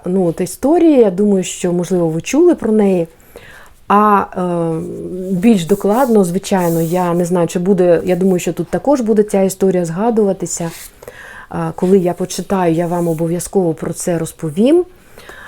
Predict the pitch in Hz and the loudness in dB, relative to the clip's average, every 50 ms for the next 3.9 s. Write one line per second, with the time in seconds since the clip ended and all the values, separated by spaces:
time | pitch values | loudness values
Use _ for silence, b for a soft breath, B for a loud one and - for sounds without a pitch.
0 | B B B B B - - - 214 240 269 302 339 359 359 349 330 B B B | B B B B B -20 -6 -2 0 4 4 6 4 4 2 0 -4 B B B
1 | B B B B - - - 180 180 180 185 190 190 185 - - 180 180 202 214 | B B B B -14 -12 -6 -4 -2 0 2 2 2 0 -2 -4 -2 0 0 2
2 | 208 277 311 311 302 - 220 208 202 220 233 247 262 - - - 180 175 175 202 | 2 2 0 0 0 2 2 4 6 6 6 6 4 2 -2 -4 -6 -4 -4 0
3 | 208 233 247 240 240 - 202 196 - 196 202 220 220 226 - 240 240 | 2 4 4 4 2 0 -6 -6 -4 -2 -2 -2 0 2 4 4 4